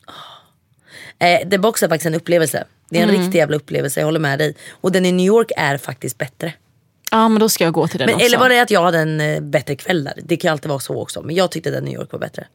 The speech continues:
Speaker 2: Mm. Ja, en annan sak när man är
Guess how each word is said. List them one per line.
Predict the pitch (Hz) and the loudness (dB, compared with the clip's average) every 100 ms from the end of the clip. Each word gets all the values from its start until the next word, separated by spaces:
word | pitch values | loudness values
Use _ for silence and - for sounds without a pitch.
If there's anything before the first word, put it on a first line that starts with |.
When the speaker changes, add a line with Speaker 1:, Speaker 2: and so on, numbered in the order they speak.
| - | -4
Speaker 2:
Mm. | 208 196 190 196 - _ _ - - - - - 196 | 0 2 0 -4 -12 _ _ -18 -16 -12 -6 -4 0
Ja, | 196 262 | 4 4
en | - 302 320 | 4 4 6
annan | 320 311 | 6 4
sak | - 226 208 | 4 2 2
när | 208 | 2
man | |
är | 208 | 2